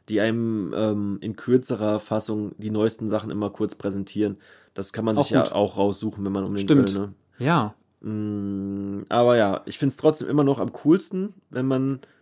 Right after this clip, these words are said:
Speaker 1: beim Stöbern was selber entdeckt. Das ist irgendwie immer noch
Speaker 2: Ja,
Speaker 1: so ein
Speaker 2: auch
Speaker 1: cooles
Speaker 2: schön.
Speaker 1: Gefühl von, äh,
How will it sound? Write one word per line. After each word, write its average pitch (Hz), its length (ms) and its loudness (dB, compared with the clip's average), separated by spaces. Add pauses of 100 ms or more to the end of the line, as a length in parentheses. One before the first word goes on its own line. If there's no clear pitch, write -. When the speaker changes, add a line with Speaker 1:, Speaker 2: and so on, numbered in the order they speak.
(140)
Speaker 1:
beim 113 180 0
Stöbern 156 560 6
was 117 180 -2
selber 139 340 4
entdeckt. 95 480 -4 (140)
Das 107 160 -4
ist 139 120 -4
irgendwie 139 300 2
immer 156 140 4
noch 123 80 8
Speaker 2:
Ja, 117 80 6
Speaker 1:
so 113 60 4
ein - 40 0
Speaker 2:
auch 113 100 -2
Speaker 1:
cooles 165 260 6
Speaker 2:
schön. 101 80 0
Speaker 1:
Gefühl 147 360 4
von, 135 380 0
äh, 117 280 2